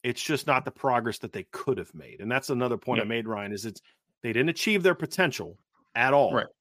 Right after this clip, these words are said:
Speaker 1: but
Speaker 2: Right.
Speaker 1: it tells me they took a step. Because in order for them to go ten and two, Ryan, it means they have to fix all the crap that we saw from the last three weeks, which is a good sign in and of
Speaker 2: Yeah.
Speaker 1: itself, that they were able to push
Speaker 2: Yeah.
Speaker 1: those right buttons. 'Cause it's not as simple as just,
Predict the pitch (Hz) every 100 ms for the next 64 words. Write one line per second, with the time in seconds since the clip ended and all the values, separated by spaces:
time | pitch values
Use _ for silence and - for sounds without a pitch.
0 | _ 107 156 95 - - - - _ _
1 | _ _ _ 127 127 - 143 117 117 107
2 | - 131 110 - - 101 - _ - _
3 | _ _ _ 165 202 180 185 269 320 -
4 | 214 180 139 160 - 151 110 - 196 107
5 | 90 87 113 135 123 139 151 104 - -
6 | 156 - - 143 127 85 - - _ _
7 | 165 156 107 - _ _ _ _ _ _
8 | _ _ 120 127 117 117 143 120 113 107
9 | 104 92 - 95 98 - - 180 190 196
10 | 139 190 185 - 165 151 143 135 107 -
11 | - 95 65 - 107 131 135 131 117 -
12 | _ _ - 175 - 131 107 120 110 -
13 | 110 98 - 165 220 - 214 233 190 196
14 | 190 143 131 135 120 -